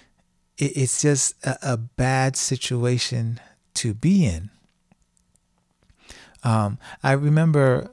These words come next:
uh, a couple years ago, um, some of you know, I, uh, I own a,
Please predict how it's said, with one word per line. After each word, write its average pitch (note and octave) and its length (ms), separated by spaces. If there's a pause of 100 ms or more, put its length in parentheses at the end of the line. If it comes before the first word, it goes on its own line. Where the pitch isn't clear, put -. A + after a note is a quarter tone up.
uh, G#2 360
a B2 60
couple C#3 300
years A#2+ 320
ago, F2+ 400 (600)
um, F2+ 200
some D3 200
of C#3+ 120
you D3 100
know, G#2+ 340
I, G#2 280
uh, G2 120
I G2 160
own C3 220
a, G#2+ 60